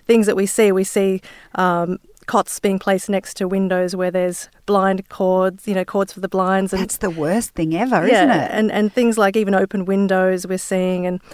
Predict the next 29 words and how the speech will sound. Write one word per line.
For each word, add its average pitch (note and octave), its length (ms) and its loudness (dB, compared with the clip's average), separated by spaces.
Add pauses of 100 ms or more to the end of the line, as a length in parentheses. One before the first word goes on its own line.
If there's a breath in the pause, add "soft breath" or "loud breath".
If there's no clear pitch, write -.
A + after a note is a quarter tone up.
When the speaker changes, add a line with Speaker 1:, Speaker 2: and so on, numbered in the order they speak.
(180 loud breath)
Speaker 1:
I G3 60 0
mean, G3 120 2
just F#3 160 -4
looking G3 180 -4
at F#3 80 -2
some, F#3+ 240 -4
uh, F3+ 160 -2
Choice A3+ 300 0
has F#3+ 160 -10
got G3 140 2
a, F#3 240 0
a - 60 -6 (200)
great G#3 200 0
article F#3+ 380 2
on G3+ 220 4
unsafe G#3+ 480 2
nursery A#3 380 4
design G3 420 0 (100)
trends G3 420 0 (300 soft breath)
right G3 200 2
now, G3 260 4
and F#3+ 120 2
there's F#3+ 200 2
things G#3+ 200 0
like F#3+ 200 -2
ca-, - 260 -18
canopies, G#3+ 680 -2
fairy G#3+ 360 2
lights. E3+ 440 -2